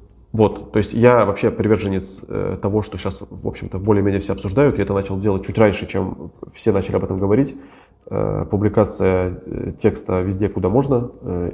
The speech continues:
и публикация видео везде, куда можно. Потому что есть такая простая, э, как бы мысль, э, что ты как бы вот он, ты, вот ты есть. Вот какая разница, где о тебе узнали, если про тебя в итоге узнали?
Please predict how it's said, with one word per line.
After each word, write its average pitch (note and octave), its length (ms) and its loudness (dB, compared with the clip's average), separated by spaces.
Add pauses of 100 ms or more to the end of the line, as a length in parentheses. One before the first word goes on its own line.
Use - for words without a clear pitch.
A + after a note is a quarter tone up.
и G#2+ 680 2
публикация G2+ 440 0
видео G2+ 200 2
везде, F#2+ 220 0
куда F#2 180 0
можно. F2+ 320 -4 (220)
Потому G2 120 -6
что A2 140 2
есть A2+ 120 8
такая G2 240 2
простая, G2 440 2 (460)
э, F#2 300 -2 (640)
как F#2+ 120 -6
бы G2 100 -2
мысль, A#2 380 2 (1300)
э, G2+ 600 4 (500)
что G#2 840 2
ты C3+ 100 6
как G2 220 2
бы G2+ 60 -2
вот G#2 180 -2
он, G2 140 -6
ты, F3 320 2
вот - 180 -8
ты C#3 80 6
есть. G#2 400 0 (260)
Вот - 220 -10 (160)
какая C3+ 240 4
разница, B2+ 260 4
где G#2 200 6
о - 20 4
тебе G#2+ 200 4
узнали, F#2+ 400 2 (540)
если G#2 240 0
про - 140 -4
тебя A2+ 220 4
в G#2+ 80 4
итоге G2 240 0
узнали? F#2 480 0